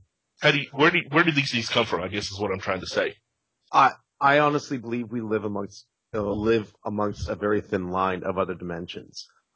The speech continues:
Speaker 2: other evolutionary points that break off. And now here, here's my theory, and I talk about this in my book,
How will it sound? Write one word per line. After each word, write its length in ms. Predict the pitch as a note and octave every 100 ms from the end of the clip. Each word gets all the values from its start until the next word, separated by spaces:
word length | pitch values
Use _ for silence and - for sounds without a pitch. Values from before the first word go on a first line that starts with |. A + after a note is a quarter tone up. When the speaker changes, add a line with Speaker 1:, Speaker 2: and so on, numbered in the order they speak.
| _
Speaker 2:
other 240 | A#2 B2+ A2
evolutionary 760 | A2 G#2+ A2 - A2+ G2+ F#2+
points 360 | - F2+ F2+ G2
that 140 | F2+
break 240 | F2+ F2+ G#2+
off. 320 | G#2+ - -
And 140 | G#2+
now 220 | A2 G#2+ -
here, 320 | - C#3 D#3
here's 240 | C3 E3+ B2
my 220 | A2 A2+
theory, 320 | G#2+ F#2+ E2 _ _ _ _ _ -
and 80 | A#2
I 100 | A2
talk 300 | C3 B2 B2
about 300 | A2 G#2 A#2
this 220 | G#2 G#2
in 60 |
my 160 | F#2+ F#2
book, 420 | - F#2 - _